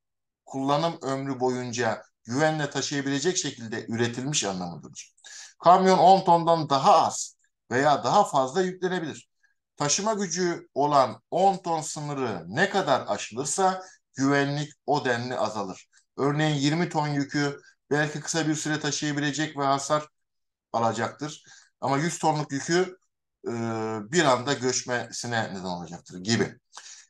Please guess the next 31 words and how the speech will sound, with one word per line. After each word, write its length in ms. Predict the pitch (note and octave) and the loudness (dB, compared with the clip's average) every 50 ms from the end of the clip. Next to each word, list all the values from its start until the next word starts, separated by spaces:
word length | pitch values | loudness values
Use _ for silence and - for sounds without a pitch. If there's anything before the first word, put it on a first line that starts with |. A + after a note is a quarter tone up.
| _ - | _ -4
Yapıda 460 | G#2 B2 D3+ D#3 D#3 G#3 G3 A#3 G3+ | 2 2 2 4 4 4 4 6 6
da 160 | G#3 G3 E3 D3+ | 6 6 6 6
durum 280 | E3 F3+ F#3 F#3+ F#3 | 6 6 6 6 4
tamamen 440 | - D#3 D3+ D3+ D3+ D3+ D3 C#3 B2 | 2 4 4 6 6 6 4 2 4
benzerdir. 540 | B2+ A#2+ A2+ A2 A2 G#2 G2 F#2 F2 F2 - F2+ | 2 2 2 0 -2 -4 -4 -4 -6 -12 -14 -8
Yapı 600 | F#2 G2+ C3+ D#3 D#3 - F3+ F3 F3 E3+ C#3+ A#2+ | 0 2 2 2 4 4 2 2 2 0 0 2
belli 380 | C3+ C#3+ D#3+ F3 F#3 G#3 F#3 F3+ | 2 2 2 2 0 0 2 2
bir 180 | F#3+ E3+ - | 2 0 0
taşıma 360 | - D#3 D3+ - D3 D3 D3 | -2 -4 -4 -4 -4 -4 -6
gücü 280 | C#3+ C#3 C#3 C3 C3+ C#3+ | -6 -6 -6 -4 -4 -4
için 240 | C3 - - C#3 B2+ | -4 -4 -4 -8 -6
tasarlanmıştır. 920 | A#2+ B2 A#2 A#2 A#2+ A2 A2 G#2+ G#2+ G2+ G2+ F#2 - - - F#2 E2+ - | -6 -6 -4 -4 -2 -2 -2 -2 -2 -4 -4 -8 -10 -10 -12 -12 -8 -2
Taşıma 380 | - A#2+ A#2+ - - E3+ F3 | 0 2 2 4 4 4 2
gücü 400 | E3+ D3+ D#3 C#3+ C#3+ D#3 D3+ - | 2 2 0 0 0 0 -2 -2
kısa 380 | - - D3 - - G3 F#3+ F#3 | -6 -4 -2 0 2 2 2 2
sürede 640 | - - - - D3+ D3 C#3+ C3+ C3+ C#3+ D3+ C#3 - - | 2 0 -2 0 2 2 2 4 4 2 2 2 0 -2
aşılabilir. 760 | A2 A#2 - - B2+ E3+ - B2 B2+ A#2+ A#2+ A#2 - - - _ _ - _ _ _ _ - | -2 -2 -2 -2 -2 -2 -2 -2 -2 -6 -8 -8 -8 -12 -14 _ _ -20 _ _ _ _ -8
Küçük 340 | - D3+ - - F3 D3+ - | -6 -2 0 0 0 2 2
hasarlar 600 | C#3 B2+ - - C3+ C3+ C3 C#3 C#3+ B2+ - - - - | 0 0 2 2 2 2 4 4 4 2 2 0 -4 0
olur 300 | B2 B2 B2 C3 C#3 C#3+ | 0 2 2 2 0 -2
olmaz. 600 | - - A2+ B2 B2 A#2 - A2 - - - - - - - _ _ _ _ | -2 -2 0 0 0 2 2 0 0 -2 -8 -14 -20 -20 -20 _ _ _ _
Taşıma 400 | - C#3+ C#3+ - F#3 F#3 F#3 F#3 | -2 0 0 0 0 0 -2 -2
gücü 500 | D#3 D3 B2 A2 B2 C3 C#3+ D#3+ D#3 - _ _ _ _ - | -2 -4 -6 -4 -4 -4 -4 -4 -6 -12 _ _ _ _ -4
aşırı 500 | A#2+ B2+ B2 - - E3+ F3 B3+ A#3+ D#3 | -2 0 0 0 0 0 0 0 2 2
aşılırsa, 760 | C#3 A#2+ - C#3+ B2 G#2 G2 F2+ - - F#2 F2 D#2+ - - - F#2+ | 0 -2 -2 -4 -8 -8 -10 -10 -10 -10 -10 -12 -14 -14 -16 -16 -8
diyelim 400 | A2 B2+ C3+ C3+ B2+ C#3 D3 C#3+ - | -2 2 2 2 2 2 -2 -6 -4
öngörülmemiş 800 | - A#2 A#2+ A#2+ A#2 C3+ C#3+ D#3+ D3+ C#3+ C3 A#2+ A2+ A2+ - A#2+ | -4 -4 -2 -2 -2 -2 -2 -2 -2 -4 -4 -6 -6 -6 -6 -4
büyüklükte 360 | A#2 - - - A2+ G#2+ G2+ | -6 -6 -4 -4 -4 -2 0
bir 120 | G#2 G2 | 0 0
deprem 300 | A2 A2 - - A2 G#2+ | 0 0 0 0 -2 -2
etkisi, 460 | G2+ F#2+ - F#2+ - - D#3+ E3+ E3+ | -2 -2 -4 -4 -2 0 0 -2 -2